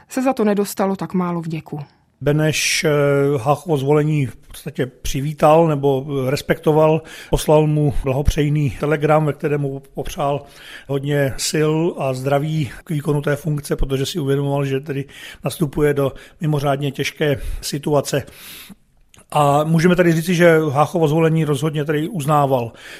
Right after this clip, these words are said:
Speaker 2: Hácha sám naopak, eh, se, eh, považoval, eh, ve své funkci za jakéhosi takového Benešova vlastně zástupce,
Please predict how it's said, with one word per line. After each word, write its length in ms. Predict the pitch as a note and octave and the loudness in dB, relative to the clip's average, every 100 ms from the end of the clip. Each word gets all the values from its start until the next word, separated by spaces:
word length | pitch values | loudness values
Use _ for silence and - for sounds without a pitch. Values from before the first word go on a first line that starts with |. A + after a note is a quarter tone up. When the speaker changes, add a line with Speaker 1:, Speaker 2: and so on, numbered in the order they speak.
| - | -4
Speaker 2:
Hácha 280 | D#3+ D#3 D3+ | 0 2 0
sám 280 | - D#3+ F3 | 2 2 4
naopak, 540 | E3 E3 D#3+ - - | 2 4 2 0 -2
eh, 200 | D#3 D3+ | 0 0
se, 380 | - E3 D#3 C#3+ E3 D#3 | 0 2 2 2 0 -2
eh, 20 | |
považoval, 800 | C3 D3+ D3+ D3 D3+ D3+ D3+ C#3+ - - - | 0 2 2 2 4 4 4 0 -6 -18 -4
eh, 100 | C#3 | -2
ve 80 | C#3 | -2
své 180 | - D3+ | -2 -2
funkci 420 | - D3+ - D#3+ | -2 -4 -4 -4
za 320 | C#3 C#3+ C#3+ - | 0 2 2 -2
jakéhosi 680 | F#3 - C3 C#3+ - D3 C#3 - | -6 -4 -4 -4 -2 0 -2 -6
takového 560 | - - C#3+ B2 C#3 - - - - | -12 -6 -4 -2 -4 -6 -20 -20 -8
Benešova 460 | C3 C#3+ C#3+ D#3+ D3+ | -2 0 0 2 2
vlastně 360 | C#3+ - D#3 | 2 -2 -2
zástupce, 760 | C#3 C#3 - G3+ E3 - D3+ | -2 -2 -4 -4 -4 0 2